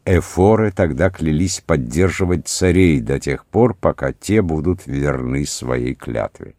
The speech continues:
Когда один из царей отправлялся на войну, его сопровождали два эфора, чтобы наблюдать за его поведением.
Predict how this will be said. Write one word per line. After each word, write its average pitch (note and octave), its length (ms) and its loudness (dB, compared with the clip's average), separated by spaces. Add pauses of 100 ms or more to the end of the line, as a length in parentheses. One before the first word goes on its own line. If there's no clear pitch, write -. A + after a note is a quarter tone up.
(840)
Когда E2+ 300 4
один D#2 280 2
из C#2 80 -2
царей D2 420 0
отправлялся C2 840 -4
на C2 220 -2
войну, C2+ 460 0 (520)
его D2+ 180 2
сопровождали C2+ 720 -2
два A#1+ 480 -2
эфора, C#2 420 -2
чтобы B1 320 -6
наблюдать A#1 540 -4
за A#1+ 140 -4
его A1+ 220 -2
поведением. A1+ 880 -4